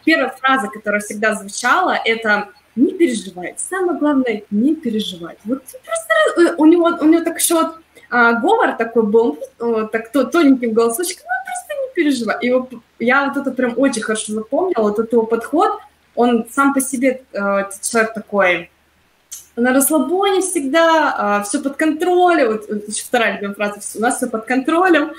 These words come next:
хотя там на самом деле могло далеко не так всё быть, вот. И я как-то вот, э, вспоминаю частенько, когда там тоже опять какой-то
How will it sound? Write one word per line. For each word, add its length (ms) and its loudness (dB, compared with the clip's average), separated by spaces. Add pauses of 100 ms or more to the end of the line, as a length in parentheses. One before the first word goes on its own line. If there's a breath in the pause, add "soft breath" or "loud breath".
(280 loud breath)
хотя 260 2
там 200 2
на 60 2
самом 280 0
деле 180 2
могло 360 4
далеко 400 2
не 160 2
так 220 -2
всё 160 -8
быть, 320 -6
вот. 360 -8
И 600 0 (180)
я 120 0
как-то 300 -6
вот, 200 -6 (100)
э, 340 -4 (420)
вспоминаю 640 2
частенько, 560 -4
когда 280 -2
там 220 -2
тоже 240 2
опять 220 -2
какой-то 500 -2